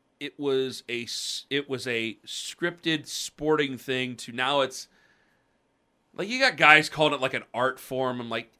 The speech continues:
I'm, I'm, uh, guys, I, I'm seeing a bunch of you dig out old light tubes out of dumpsters and hit each other with it. That's not art to me.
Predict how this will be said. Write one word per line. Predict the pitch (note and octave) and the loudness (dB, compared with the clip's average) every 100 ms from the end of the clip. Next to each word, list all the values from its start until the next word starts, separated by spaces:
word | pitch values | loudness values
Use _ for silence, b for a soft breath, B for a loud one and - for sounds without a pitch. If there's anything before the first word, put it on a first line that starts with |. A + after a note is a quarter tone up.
| _ | _
I'm, | - - | -16 -16
I'm, | - F3+ - - | -16 -18 -18 -20
uh, | E3 | -10
guys, | F3 E3+ E3+ - | -4 -4 -4 -10
I, | - - | -14 -10
I'm | E3+ | -10
seeing | E3+ - F#3 D#3 | -8 -8 -6 -6
a | |
bunch | B2 C#3 C3 | -4 -6 -6
of | |
you | C3 | -8
dig | A2+ G#2 C#3 | -8 -2 2
out | C3+ B2+ | 4 2
old | B2 B2+ A2 | 0 -4 -2
light | A#2 A#2 - | -2 -2 -6
tubes | B2 A2 | -10 -4
out | A2+ | -4
of | G#2 | -4
dumpsters | F#2+ A2 - A2 G2 | -8 -8 -10 -12 -12
and | G2 | -16
hit | G#2+ | -14
each | G2+ - | -14 -14
other | F#2 F#2 | -14 -14
with | G2 G2+ | -14 -14
it. | - | -6
That's | D3+ D3 | -6 -4
not | C#3 A#2+ | -6 -6
art | G#2 G2+ - | -8 -12 -14
to | F2 | -18
me. | F2+ F2 | -18 -18